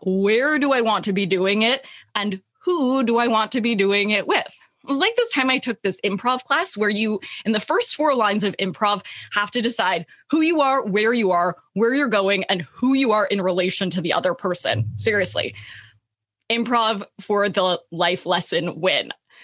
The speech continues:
So think about those basic things. In five years, do you want to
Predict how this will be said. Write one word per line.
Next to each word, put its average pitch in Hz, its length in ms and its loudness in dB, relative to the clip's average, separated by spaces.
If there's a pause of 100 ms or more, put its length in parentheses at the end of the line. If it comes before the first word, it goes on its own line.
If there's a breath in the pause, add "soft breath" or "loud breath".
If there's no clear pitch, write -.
(140)
So 285 220 0
think 370 240 0
about 427 360 -2
those 254 460 2
basic 196 640 -2
things. - 480 -4 (100)
In 220 360 0
five 269 360 0
years, 214 440 0 (120)
do 202 140 -2
you 226 140 2
want 196 260 2
to 208 400 0